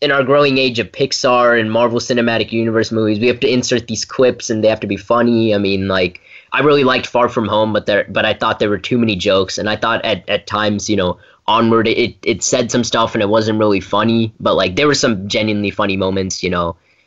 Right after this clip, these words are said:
You know, the scene where their dad is dancing and, and, and other stuff. There, there's a lot of, you know, funny moments that really land their weight,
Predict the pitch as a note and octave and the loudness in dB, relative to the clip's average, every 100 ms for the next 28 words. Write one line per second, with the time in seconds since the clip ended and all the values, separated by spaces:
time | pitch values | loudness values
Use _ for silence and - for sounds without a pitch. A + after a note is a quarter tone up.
0 | _ - C#3+ D3 C#3+ C3+ C3 B2+ - C#3+ | _ -16 -6 0 2 2 2 0 0 0
1 | C#3 C3+ B2 G#2 A#2+ A#2 A#2 G#2 A#2+ A#2 | 2 2 0 0 -2 -2 -2 -2 -2 -2
2 | A2 - A2 G#2+ A2 B2 C#3 C3+ C3+ B2+ | -2 -2 -2 -2 -2 0 0 0 2 0
3 | - A#2 - C3+ C3 C#3+ C#3+ C#3 A#2+ - | 0 -2 -2 -2 0 2 2 2 0 -2
4 | A#2+ G#2 F2+ - A#2+ A#2 G#2+ G2+ G2+ F#2+ | -2 0 -2 0 0 2 2 0 -2 -2
5 | F2 G2+ G2 F#2 F#2 F#2 F2+ F#2 F2+ | -2 2 0 0 -2 0 0 2 0